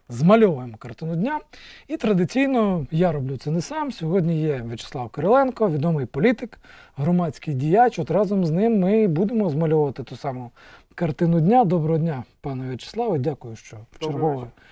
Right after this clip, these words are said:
Speaker 1: завітали до нас. От почнемо, знаєте, з якої новини. На Херсонщині окупанти викрадають вчителів і погрожують батькам школярів. І зараз, е, вочевидь, складається так, що майбутній навчальний рік буде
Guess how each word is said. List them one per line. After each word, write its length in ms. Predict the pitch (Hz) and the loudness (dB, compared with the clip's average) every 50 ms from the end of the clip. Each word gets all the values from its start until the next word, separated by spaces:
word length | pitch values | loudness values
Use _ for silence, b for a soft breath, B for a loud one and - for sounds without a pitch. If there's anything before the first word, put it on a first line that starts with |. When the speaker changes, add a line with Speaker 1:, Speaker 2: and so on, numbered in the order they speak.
| B B B B B B | B B B B B B
Speaker 1:
завітали 580 | 139 117 147 170 175 180 - 254 269 262 240 214 | -6 -2 2 2 2 2 4 6 6 8 8 6
до 120 | 180 208 | 4 2
нас. 320 | 202 202 196 170 - - 196 | 2 2 0 -2 -4 -2 -2
От 300 | 220 220 - - - 190 139 - | -2 -2 -2 -6 -8 -8 -6 -4
почнемо, 680 | 170 151 - - 190 220 220 202 190 180 180 175 160 | -6 -6 -4 0 2 2 2 4 2 2 0 0 -2
знаєте, 400 | 147 139 170 196 202 190 - 160 | -2 -2 -2 -2 -2 -4 -4 -2
з 40 | 139 | -4
якої 280 | 147 135 - 147 143 143 | -4 -2 -2 -4 -4 -2
новини. 360 | 151 156 165 190 220 247 277 277 _ B B B B B B B B - | -2 -2 0 0 0 -2 -2 -6 _ B B B B B B B B -8
На 140 | 156 156 170 | -4 -2 -2
Херсонщині 680 | - - 208 185 - - 254 247 202 - - 180 180 | 0 0 -2 -2 2 2 2 4 4 2 2 2 2
окупанти 640 | 180 - - 151 - - 180 180 190 - 196 190 185 - b b b b b b b b - | 2 0 -2 0 2 4 4 4 2 2 0 -2 -2 -2 b b b b b b b b -6
викрадають 640 | 139 135 185 160 - 202 196 180 214 202 190 165 - | -2 0 0 2 2 2 4 4 4 4 4 0 -2
вчителів 480 | - - - 160 - 190 190 247 247 | -6 -8 -8 -2 0 2 2 2 2
і 80 | 226 196 | 2 2
погрожують 560 | 147 - 170 160 180 208 202 175 190 185 160 | 0 0 0 2 2 4 4 4 4 4 4
батькам 560 | 151 139 147 185 175 - - - 180 156 139 | 2 2 2 0 0 0 -4 -6 -4 -4 -6
школярів. 680 | 123 - - 170 160 160 175 190 247 269 254 214 - - - | -8 -10 -4 -2 0 2 2 2 2 0 0 -2 -4 -12 -8
І 420 | - 147 147 151 147 147 147 143 - B B B B B B B B _ - | -4 -2 -2 0 0 0 -2 -2 -6 B B B B B B B B _ -14
зараз, 640 | 170 147 131 131 165 180 165 165 143 - - - - | -10 -8 -2 0 2 2 2 2 0 -2 -6 -12 -12
е, 60 | 139 135 135 131 131 127 127 127 127 123 127 127 127 131 131 151 _ _ _ - _ _ - - - _ - - | -10 -8 -6 -6 -6 -6 -6 -8 -8 -8 -8 -10 -12 -14 -16 -18 _ _ _ -20 _ _ -20 -20 -20 _ -8 -2
вочевидь, 460 | 139 175 185 - - 190 196 196 - | 0 0 0 2 2 4 4 4 2
складається 460 | - - 180 160 190 180 170 - 175 | 0 -2 0 2 2 2 2 0 0
так, 180 | - 233 220 - | -2 -2 -2 -2
що 140 | - - | -4 -2
майбутній 400 | 165 165 165 160 165 175 143 160 | 0 0 2 2 0 0 0 -2
навчальний 440 | 156 160 135 - 175 160 151 156 165 | -4 -4 -4 -4 -4 -2 -2 0 -2
рік 140 | 165 165 143 | -2 -2 -2
буде 360 | 139 139 156 156 143 160 151 | -2 -2 -2 0 0 -2 -2